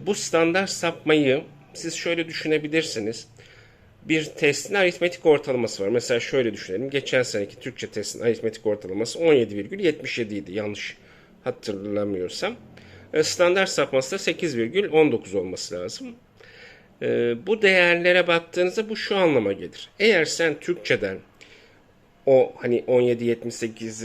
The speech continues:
yetmiş yediyi, e, şey alalım, on sekize tamamlayalım. E, standart sapmayı da sekiz diyelim. Sen Türkçeden iki standart sapma öteye geçersen ortalamadan,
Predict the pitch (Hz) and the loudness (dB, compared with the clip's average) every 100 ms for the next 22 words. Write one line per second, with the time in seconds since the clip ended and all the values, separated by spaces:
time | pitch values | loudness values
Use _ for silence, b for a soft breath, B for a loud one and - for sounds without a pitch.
0 | - 113 110 117 - 117 107 113 110 - | -6 -2 -2 -4 -4 -4 -4 -2 -4 -2
1 | 110 107 - 113 107 95 95 90 117 117 | -2 -2 -2 -2 -2 -2 -8 -2 0 0
2 | 110 101 104 101 - 101 98 95 98 120 | -4 -10 -6 -6 -6 -8 -8 -8 -6 -6
3 | 233 - _ B B B B B 107 107 | -8 -16 _ B B B B B 0 2
4 | 104 - - 123 123 120 - 117 - 110 | 2 0 0 0 4 2 0 -6 -2 -2
5 | 107 - 113 - 127 104 98 87 98 - | -2 -6 -8 -6 -8 -6 -8 -8 -10 -16
6 | B B B B - 185 196 196 - 240 | B B B B -4 2 2 0 -6 -6
7 | - 175 127 113 113 - _ _ _ _ | 0 2 4 2 0 -8 _ _ _ _
8 | 131 - 262 - - 170 165 190 180 170 | -18 -8 -6 -4 2 2 4 2 0 -2
9 | 160 156 127 123 135 139 131 127 156 170 | 0 0 -2 2 2 2 0 -4 -4 -4
10 | 165 107 101 - _ _ _ _ - 110 | -4 -4 -6 -8 _ _ _ _ -4 -4
11 | 104 104 98 95 87 98 | -2 -6 -4 -6 -6 -10